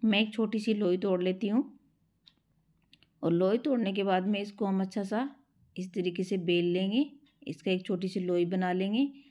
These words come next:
और लोई बना के इसकी हम एक बढ़िया सी सुंदर सी रोटी बनाएंगे।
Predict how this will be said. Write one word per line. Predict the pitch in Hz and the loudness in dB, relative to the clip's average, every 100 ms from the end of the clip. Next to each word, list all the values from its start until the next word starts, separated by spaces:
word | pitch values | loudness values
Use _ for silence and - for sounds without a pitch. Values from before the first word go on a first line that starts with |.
| _ _ | _ _
और | - 160 | -4 0
लोई | 180 196 | 2 2
बना | 196 180 170 | 0 -2 -2
के | 170 185 | -2 -4
इसकी | 185 - | -4 -4
हम | 185 185 | -2 -2
एक | 190 - _ _ | -4 -8 _ _
बढ़िया | 143 160 170 | -4 -2 -2
सी | 175 - | -4 -8
सुंदर | - 170 170 | -4 -2 -2
सी | 170 202 | -2 -2
रोटी | 185 165 170 | -2 -2 -2
बनाएंगे। | 175 135 165 185 | -2 -2 -2 -2